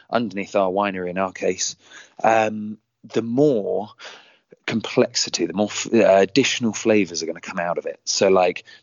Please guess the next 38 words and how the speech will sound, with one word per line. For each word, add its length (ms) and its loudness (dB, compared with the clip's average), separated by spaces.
bready, 500 2
brioche-y, 580 0
yeasty, 440 -4
toasty 480 -2
characters 480 0
begin 240 0
to 80 -4
develop. 360 2
And 120 2
if 140 0
you've 160 6
ever 200 4
had 380 -2
long, 760 0
what's 320 -6
called 220 -6
lees 340 4
aged, 400 0
which 160 -2
is 80 -8
this 160 2
whole 180 0
process 520 -2
of 80 -4
leaving 200 2
it 60 -6
on 120 -10
the 80 -6
yeast, 420 0
um, 480 2
champagnes 640 -4
like 180 -6
Dom 220 -8
Perignon 680 -6
or 120 -8
something 280 0
like 180 0
that, 280 0